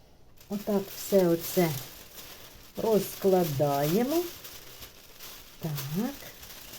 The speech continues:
Бачите, вже краса буде. І тепер по одному куску закладаємо зверху.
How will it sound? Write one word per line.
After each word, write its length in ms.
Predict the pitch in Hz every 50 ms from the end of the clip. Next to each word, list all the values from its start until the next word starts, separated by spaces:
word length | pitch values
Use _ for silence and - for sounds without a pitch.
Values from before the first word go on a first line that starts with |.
| - - - - - - - - - -
Бачите, 360 | 339 381 381 - - - - 135
вже 720 | 135 131 127 123 120 120 127 147 185 226 247 269 294 294 294 -
краса 440 | 285 285 277 277 - - 285 269
буде. 260 | 262 240 262 277 277 247 - - - - - - - - - - -
І 140 | 269 294 311
тепер 800 | 302 - - 262 254 254 - - 240 214 180 170 156 - - - - - - - - - - -
по 240 | 233 226 202 196 196 - -
одному 800 | 190 190 175 170 180 190 190 180 175 165 160 151 151 151 151 147 - -
куску 680 | - - 170 165 - - - - - - 302 359 392 392 - - - - - - - - - - - - - - - - - - - - 151
закладаємо 1200 | 143 139 156 175 170 170 - 180 170 170 165 160 156 175 196 226 254 262 269 277 262 262 254 240 233 - - - - - - - - - - - - - - - - - - - - - - - - -
зверху. 880 | 156 147 143 147 165 165 165 156 147 147 143 131 127 - - - 147 127